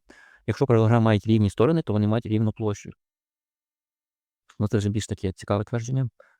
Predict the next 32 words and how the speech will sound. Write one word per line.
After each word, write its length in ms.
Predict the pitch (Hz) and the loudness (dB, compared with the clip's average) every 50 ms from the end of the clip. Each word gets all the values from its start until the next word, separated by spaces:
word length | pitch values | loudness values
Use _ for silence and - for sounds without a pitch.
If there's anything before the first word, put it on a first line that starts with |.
| _ - | _ -4
І 140 | 113 104 104 - - _ _ - | -2 -2 -2 -2 -6 _ _ -6
тут 140 | - 120 | -4 -2
теж 220 | - 123 117 - - 98 95 95 - _ _ _ _ _ _ _ _ _ | 0 0 0 0 0 -2 -2 -4 -6 _ _ _ _ _ _ _ _ _
таке 300 | - 113 - - 107 104 | -10 -6 -2 -2 -2 -2
завдання 340 | 104 - 107 113 110 110 110 | -2 -2 -2 0 2 2 2
на 60 | 113 | 2
уважність, 380 | 117 123 135 139 - 120 - - | 2 2 0 0 -2 -4 -4 -4
на 80 | 107 | -4
знання. 340 | 101 107 110 117 127 135 127 - _ _ _ _ _ _ | -2 -2 -2 -2 -2 -2 -4 -8 _ _ _ _ _ _
Я 100 | - 110 | -4 -2
думаю, 240 | 104 110 110 110 107 | 0 2 2 2 2
тут 140 | - 113 107 | 0 0 -2
теж 180 | - 113 101 | 0 0 0
на 120 | 110 104 104 | 0 -2 -4
цьому 140 | - 117 107 | -4 -4 -4
заданні 240 | 113 113 110 107 | -2 -2 -2 0
багато 200 | 107 110 110 110 | 0 0 -2 -2
хто 100 | 104 - | -2 -4
втратили 460 | 110 - - 113 110 - 110 113 107 - | -6 -4 -4 -4 -2 -2 -4 -4 -4 -6
бали, 300 | - - 101 107 104 107 | -4 -2 -2 0 0 -2
бо 180 | 107 110 107 104 - _ _ _ _ _ _ _ _ _ _ _ _ _ _ _ _ _ _ _ _ _ _ _ _ _ _ _ _ _ _ _ _ _ _ _ _ _ _ _ _ _ _ _ _ _ _ _ _ _ _ _ _ _ _ _ _ _ _ _ - - _ _ _ _ _ _ | -2 -4 -6 -8 -10 _ _ _ _ _ _ _ _ _ _ _ _ _ _ _ _ _ _ _ _ _ _ _ _ _ _ _ _ _ _ _ _ _ _ _ _ _ _ _ _ _ _ _ _ _ _ _ _ _ _ _ _ _ _ _ _ _ _ _ -20 -20 _ _ _ _ _ _
що 140 | - - 127 | -4 0 2
у 40 | 131 | 2
нас 100 | 120 - | 2 0
таке 140 | - - | -4 -10
площа? 300 | 117 - 120 113 - - | -6 -4 -4 -4 -4 -6
Площа 440 | - - 139 143 - - 127 113 - - - | -8 -8 -8 -8 -6 -6 -6 -6 -6 -6 -6
для 120 | 117 117 | -4 -4
паралелограма — 420 | - 113 110 113 123 143 151 139 123 | -2 -2 -2 -2 -2 -2 -2 -2 -2
це 100 | - 120 | -2 -2
у 20 | |
нас 340 | 117 113 113 - - - - | -2 -2 -2 -4 -8 -16 -18